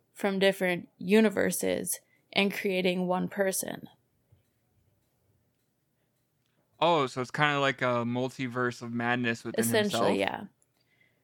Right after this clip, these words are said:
Speaker 1: Like,
Speaker 2: Oh, shit,
Speaker 1: right,
Speaker 2: I
Speaker 1: so,
Speaker 2: didn't
Speaker 1: like,
Speaker 2: know that.
Speaker 1: Mark's brain can't keep up with all of the things that Khonshu, basically, his, um, psychological connection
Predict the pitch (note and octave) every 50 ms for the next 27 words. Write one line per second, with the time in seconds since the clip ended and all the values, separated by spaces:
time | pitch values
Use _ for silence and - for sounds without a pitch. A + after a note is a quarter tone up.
0 | _ _ _ _ - G3+ G#3+ G3+ G#3 - - - _ _ _ _ _ _ _ _
1 | _ _ _ _ _ _ _ _ _ _ _ _ - C#3 F#3 G3 D3 A#2+ - -
2 | - G#3+ G3+ G3 G3 F#3+ C#3 - - A3 G#3+ G#3+ G#3 G#3 A3 A3+ A3 G#3+ G#3 G3+
3 | G#3 G#3 G#3 G#3 - - - - - - - - _ _ _ _ A3 G#3+ A3 A#3
4 | A#3+ A#3 A3 G#3 G3 G3 G3 G3 G#3 G#3+ - _ _ _ - - A#3 A3+ G#3+ F#3+
5 | F#3 - - - G#3 G#3 - - F#3+ G#3 G3+ - - F#3+ F#3+ - - - F#3 G3
6 | G3 G3 G3 F3+ - F#3 F#3 F#3 - G3 F#3+ G3 G3 G3+ G3+ F#3 - - G3 F#3
7 | F3+ F3 F3 - - - F#3 F#3 F#3 F#3 F#3 - - - F#3+ F3+ F3+ F3+ F3+ F#3+
8 | F#3 - _ - _ _ _ _ _ _ - G3 G3+ G3+ G3+ - G3 - - G3+
9 | F#3 F#3 F#3+ F#3+ F#3 F3 F#3 F#3 - - _ _ _ _ _ _ _ _ _ _
10 | - G#3+ G#3 G3 F3+ - - - _ _ _ _ - - G3 F#3 F3+ F3+ F3 -
11 | G#3 G3 G3 G3+ F#3 F#3 F#3 F3+ F#3 - - F#3 - - - F#3 F3+ F#3+ F#3+ -
12 | - - F3+ F3+ F3 F3 F#3 F3+